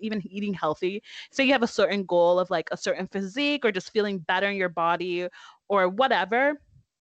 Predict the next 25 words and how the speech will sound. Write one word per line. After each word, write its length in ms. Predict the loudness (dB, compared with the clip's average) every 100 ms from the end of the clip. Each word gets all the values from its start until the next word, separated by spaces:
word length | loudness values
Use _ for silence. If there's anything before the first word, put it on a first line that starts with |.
| _ _ _ _ -20 -2
it's 140 | 0 2
a 40 |
manifestation. 960 | 2 0 -2 -6 -4 -6 -6 -10 -10
You're 140 | -6 -6
engaging 580 | -6 -6 -8 -6 -6 -6
in, 120 | -6
like, 280 | -6 -8 _ -20 -8
these 160 | -8 -2
affirmations, 840 | -2 -2 0 0 0 -2 -6 -6 -2
you're 100 | -2
engaging 440 | 0 -4 -4 -6
in, 60 | -6
like, 180 | -8 -12
s-, 80 | -12
intentional 540 | -10 -6 -6 -2 -2
steps 420 | -2 -4 -6 -8 -12
in 100 | -2
order 240 | -2 -2
to 180 | -6 -8
reach 280 | -8 -10 -10
this 200 | -10 -8
manifestation, 760 | -10 -8 -10 -4 -4 -2 -8
this 140 | -8 -12
desire 580 | -12 -2 0 2 0
manifestation. 920 | 0 -4 -6 -8 -6 -4 -4 -8 -10